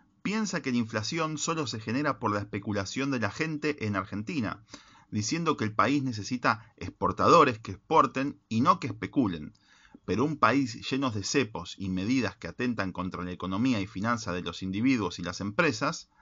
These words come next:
se olvida que la causa que más influye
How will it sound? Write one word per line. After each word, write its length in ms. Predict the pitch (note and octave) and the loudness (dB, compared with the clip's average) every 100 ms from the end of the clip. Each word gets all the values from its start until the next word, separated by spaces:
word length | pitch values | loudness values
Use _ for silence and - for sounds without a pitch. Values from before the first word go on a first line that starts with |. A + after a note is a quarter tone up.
| _ _ - _ - _ _ _ _ _ | _ _ -20 _ -20 _ _ _ _ _
se 160 | - | 2
olvida 580 | A2+ E3 G3+ C3+ D#3 F#3 _ _ _ _ _ - | 4 4 6 6 6 2 _ _ _ _ _ -14
que 120 | - F#2+ | -2 0
la 160 | F#2 | 2
causa 440 | C#3+ D3 B2 G#2 F#2+ | 4 4 4 0 -2
que 120 | F#2 | 0
más 340 | A2+ G3 F#3 | 4 4 4
influye 720 | C3+ A2+ D3+ E3+ A2 A2 B2 | -2 0 0 0 -2 -2 -4